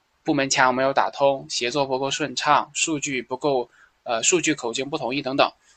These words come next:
在这一块，我们会再用数据架构去进行考虑。这个回应到了 Wayne 刚刚提到的，就是我们常说的，呃，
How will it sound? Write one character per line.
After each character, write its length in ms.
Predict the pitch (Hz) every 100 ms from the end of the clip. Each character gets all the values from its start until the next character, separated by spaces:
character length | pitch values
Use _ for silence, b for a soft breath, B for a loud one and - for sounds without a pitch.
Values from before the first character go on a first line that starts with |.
| _
在 220 | 190 151
这 160 | - 180
一 60 |
块， 220 | 135 147 131
我 120 | 120
们 160 | 120 127
会 240 | - 165
再 240 | 143 160 147
用 240 | 143 127
数 260 | 135 - 185
据 140 | 139
架 180 | 131 120
构 160 | - 120
去 140 | -
进 120 | -
行 160 | 127 120
考 260 | - - -
虑。 160 | 92 - _ b b
这 160 | 202
个 60 | 151
回 140 | -
应 100 | 123
到 160 | 139 135
了 60 | 120
Wayne 200 | 135 113
刚 140 | 123
刚 120 | 123
提 160 | 127 113
到 200 | 135 117
的， 100 | 92
就 160 | 110
是 340 | 107 - 107 90 _ _ _
我 100 | 127
们 160 | 113 110
常 240 | - 104
说 180 | - 143
的， 220 | 139 107 - _ _
呃， 100 | -